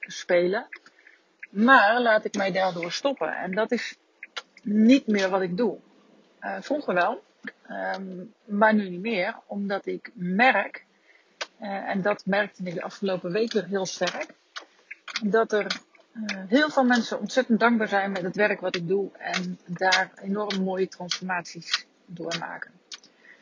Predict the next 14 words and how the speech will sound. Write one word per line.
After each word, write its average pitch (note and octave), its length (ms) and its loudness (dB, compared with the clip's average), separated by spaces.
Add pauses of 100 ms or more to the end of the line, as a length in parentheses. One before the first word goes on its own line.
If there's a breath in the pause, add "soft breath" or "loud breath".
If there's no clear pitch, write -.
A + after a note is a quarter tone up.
Nou F#3+ 180 -2
zijn A#3 200 4
er F#3+ 140 2
natuurlijk F3+ 300 2
ook, F#3+ 280 0 (160)
eh, - 640 -14
eh, D#3+ 180 -12
mensen F3+ 480 -4
die E3 200 -6
een E3+ 80 -8
mailtje F3+ 320 -4
sturen E3+ 720 -4
die E3+ 680 -6
dat, - 320 -4